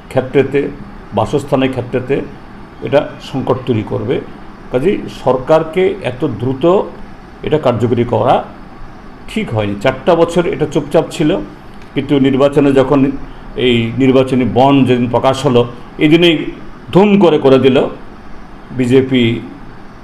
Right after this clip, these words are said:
তাদের নির্বাচনী ফায়দা লুটার জন্য। যাই হোক, কিছু করেছে বা ডিএমদের চিঠি দিয়েছে। এই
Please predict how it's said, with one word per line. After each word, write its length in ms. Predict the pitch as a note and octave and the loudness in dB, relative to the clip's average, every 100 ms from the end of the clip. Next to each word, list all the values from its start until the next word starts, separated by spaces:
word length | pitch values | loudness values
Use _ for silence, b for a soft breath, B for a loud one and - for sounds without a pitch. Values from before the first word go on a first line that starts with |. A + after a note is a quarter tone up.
| - | -4
তাদের 240 | B2+ B2+ B2 | 0 2 2
নির্বাচনী 460 | B2 B2 B2 A#2+ A2+ A2+ A2+ - - - - - - | 4 2 2 2 2 0 -8 -16 -18 -18 -18 -18 -2
ফায়দা 240 | D3 D3 | 0 2
লুটার 280 | C#3 A#2+ A#2 - | 2 2 -2 -4
জন্য। 180 | A#2+ - - - - - - - | -10 -10 -14 -18 -18 -18 -18 -4
যাই 180 | A#2 C#3+ C3 | 2 4 4
হোক, 140 | G3 - - - - - - - - - - - - | 2 0 -12 -20 -20 -20 -18 -18 -18 -16 -14 -14 -10
কিছু 160 | A#2 C#3 | -4 -4
করেছে 420 | - D3 F3 D#3 D#3+ - - - | 2 4 4 2 0 -2 -10 -2
বা 80 | B2 | 0
ডিএমদের 400 | G#2 B2+ C3 C3 B2 - - | 4 4 6 6 2 -4 -10
চিঠি 200 | C3 B2+ | -6 -4
দিয়েছে। 360 | B2 C#3+ C#3+ D#3 - - - - - - - - - - - - - - - - - - | 2 2 2 -2 -6 -10 -18 -20 -20 -18 -20 -20 -20 -20 -20 -18 -18 -18 -20 -20 -18 -6
এই 60 | B2+ | 2